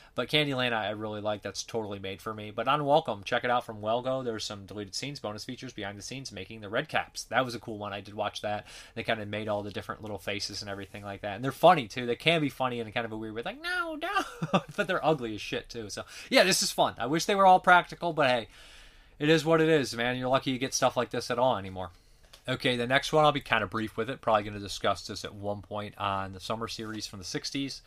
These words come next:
Um, and this is nineteen sixty-one, Roger Corman directed, Roger Corman produced, Vincent Price starring, The Pit and the Pendulum. Yeah, and, uh, this is from the first set here.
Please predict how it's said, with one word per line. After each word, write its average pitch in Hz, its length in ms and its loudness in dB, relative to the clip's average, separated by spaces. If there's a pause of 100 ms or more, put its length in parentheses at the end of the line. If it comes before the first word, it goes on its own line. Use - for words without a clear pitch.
(420)
Um, 123 340 6
and 127 120 -6
this 131 200 -2
is 113 260 -4
nineteen 127 580 -2
sixty-one, 143 920 0 (240)
Roger 113 320 4
Corman 117 420 -2
directed, 104 520 -2
Roger 120 260 2
Corman 113 340 -4
produced, 123 580 0 (220)
Vincent 135 380 0
Price 131 240 2
starring, 143 540 6 (180)
The 117 100 -2
Pit - 240 -2 (120)
and 147 140 -2
the 151 100 4
Pendulum. 95 800 -4 (280)
Yeah, 127 160 0 (140)
and, 123 260 0
uh, 120 160 8
this 123 160 -4
is 120 100 -6
from 123 180 -2
the 117 120 -6
first - 380 0
set 233 240 0
here. 107 260 -8